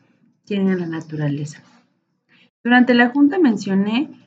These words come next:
las probabilidades que si no ocupaban estos espacios se podrían convertir en espacios para que la gente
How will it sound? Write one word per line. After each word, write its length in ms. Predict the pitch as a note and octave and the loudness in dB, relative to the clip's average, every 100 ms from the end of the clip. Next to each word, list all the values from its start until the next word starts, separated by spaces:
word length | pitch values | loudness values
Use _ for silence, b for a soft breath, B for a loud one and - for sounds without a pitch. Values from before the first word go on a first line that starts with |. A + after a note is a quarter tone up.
| _ | _
las 180 | G#3 G#3+ | -8 -6
probabilidades 720 | G#3 G3+ F#3+ F#3 F#3+ G#3 A#3 | -2 0 0 2 0 0 -2
que 120 | - | -4
si 160 | G#3+ F3+ | -6 -4
no 120 | F#3 | -6
ocupaban 460 | F#3+ G3 G3+ G3+ G3 | -6 -4 -4 -2 -4
estos 260 | F#3+ F#3+ | -6 -10
espacios 440 | G3 - A#3 A3+ A3 | -14 -4 -4 -4 -8
se 80 | G3 | -10
podrían 380 | - F3+ F3+ | -6 -4 -4
convertir 480 | F3+ F#3+ F3 - F#3+ | -4 -4 -4 -6 -6
en 100 | F3+ | -4
espacios 400 | E3 - F3 F#3+ | -6 -8 -10 -10
para 300 | - F3 D#3+ | -8 -6 -6
que 80 | E3 | -8
la 120 | D#3 | -8
gente 440 | D3+ F3 F3+ F#3+ | -8 -8 -8 -10